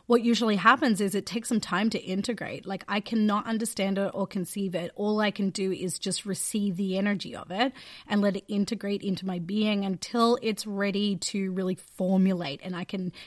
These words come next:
conceptually understand it. It also makes me think of perceptions, of how things have happened in my past that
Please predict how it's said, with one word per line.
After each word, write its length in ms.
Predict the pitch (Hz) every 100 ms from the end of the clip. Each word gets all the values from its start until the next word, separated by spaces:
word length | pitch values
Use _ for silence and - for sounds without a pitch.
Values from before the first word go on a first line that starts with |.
| -
conceptually 840 | 208 196 - - 165 - 196 180
understand 720 | 180 175 180 - 196 185 190 -
it. 180 | - - _ _ _ _ _ _ _ - - - -
It 140 | 247
also 220 | 311 427
makes 260 | 403 370 -
me 100 | 311
think 220 | 262 240
of 140 | 240
perceptions, 1200 | - 240 - 185 208 - - - 175 - - - - _ _ - -
of 140 | 247
how 640 | - 240 262 262 254 247 254 -
things 380 | - 269 277 320
have 100 | 330
happened 340 | 254 240 226
in 120 | 208
my 220 | 202 196 202 -
past 540 | - 156 - 254 - - _ _ _ _ 190
that 300 | 220 220